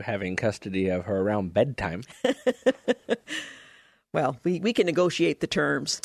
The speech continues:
Speaker 2: Twice a week at around eleven P M, Jeff Goldstein stretches out, turns on his spa playlist, lights a candle, and gets a ninety-minute massage, courtesy of his children's nanny.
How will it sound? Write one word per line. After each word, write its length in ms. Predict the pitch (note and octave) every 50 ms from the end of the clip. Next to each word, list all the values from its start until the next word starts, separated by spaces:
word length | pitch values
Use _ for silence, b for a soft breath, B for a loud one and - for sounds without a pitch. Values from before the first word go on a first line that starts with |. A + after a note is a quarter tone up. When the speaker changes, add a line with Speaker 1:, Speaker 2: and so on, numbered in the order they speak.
| B B B B B B B B B B
Speaker 2:
Twice 300 | - D4 D4+ F4+ E4 -
a 40 | C#4+
week 320 | B3 C#4 D#4 C#4+ G3 - -
at 220 | G3 F#3+ F#3 F#3 F3
around 280 | E3+ F#3+ G3+ G#3+ A3
eleven 300 | G#3 F3 F3+ F3+ F3 G3
P 260 | F#3 - - G3+ F#3+ D#3+
M, 200 | C#3+ D#3 F#3 D3+
Jeff 280 | E3+ F#3 G3 - -
Goldstein 640 | F3 F3 F3+ G3+ A#3 A#3 - - F#3+ E3 D#3 D3+ G3+
stretches 440 | - - - D3+ F3+ - B3+ A#3 G#3+
out, 200 | F3+ F3 G3 - _ _ -
turns 300 | - D#3 F#3 G#3 G#3 F#3+
on 180 | F#3+ F#3+ F#3+
his 160 | F#3 F#3+ F#3
spa 440 | - - - - F#3 F#3 F#3+ G3 G#3
playlist, 680 | - - - - - B3 A#3 F#3 D3+ C#3+ F#3+ - - -
lights 260 | C#3+ E3+ F#3 F#3+ -
a 60 | C#4
candle, 380 | - - A#3 G3+ F#3+ G#3 G#3+ G#3
and 120 | F3 E3
gets 240 | D3+ G3 G#3 - -
a 160 | G3 F3+ E3+ D#3+
ninety-minute 760 | E3 D#3 D#3 F#3 A3+ B3 A#3 B3+ A#3+ G3+ F3+ F#3 G3+ A3+ -
massage, 720 | F#3+ G3 G3+ - - A3+ G#3+ G#3 E3+ C#3+ B2+ C#3+ - - - -
courtesy 540 | - - A3+ A#3+ C4+ C#4 - - D4 C#4+ -
of 120 | A#3 -
his 180 | - B3 A#3 -
children's 600 | - - F#3+ E3 D#3+ D3 D#3 D3+ D3+ D#3 - -
nanny. 460 | F3+ G3+ G3+ G#3 F#3+ E3+ C#3+ A2+